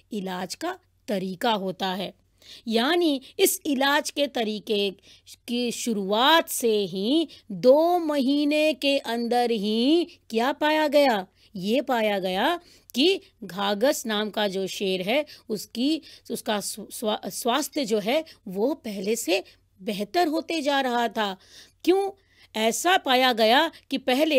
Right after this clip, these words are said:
उसके पिछले दो पैर पे ऐसा लग रहा था कि जान ही नहीं है, लेकिन ज-, जब से, दो महीनों से जब वो होम्योपैथी की दवाई ले रहा था, अब वो अपने पैरों पर खड़ा हो पा रहा था।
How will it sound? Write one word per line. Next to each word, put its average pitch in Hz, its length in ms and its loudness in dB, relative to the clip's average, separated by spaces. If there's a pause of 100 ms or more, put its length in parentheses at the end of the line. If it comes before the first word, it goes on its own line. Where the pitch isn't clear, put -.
(260)
उसके 330 320 -4
पिछले 302 560 -2
दो 311 200 -2 (140)
पैर 247 300 2
पे 254 200 0 (320)
ऐसा 226 260 -2
लग 294 160 -2
रहा 311 120 0
था 302 160 -6
कि 311 220 -6
जान 254 300 -2
ही 320 200 2
नहीं 330 280 2
है, 269 180 0 (240)
लेकिन 208 360 -2
ज-, 214 200 -2 (360)
जब 226 260 0
से, 294 340 2
दो 233 240 4
महीनों 277 380 0
से 302 160 -4
जब 240 260 -4
वो 302 120 0 (260)
होम्योपैथी 320 680 2
की 302 100 -6
दवाई 247 340 0
ले 220 180 2
रहा 202 260 -4
था, 226 200 -2 (520)
अब 254 200 -6 (280)
वो 208 120 -4
अपने 208 300 -6
पैरों 202 380 -8
पर 330 280 -2 (260)
खड़ा 226 300 -2
हो 302 200 2
पा 302 220 0
रहा 269 280 0
था। 226 240 -4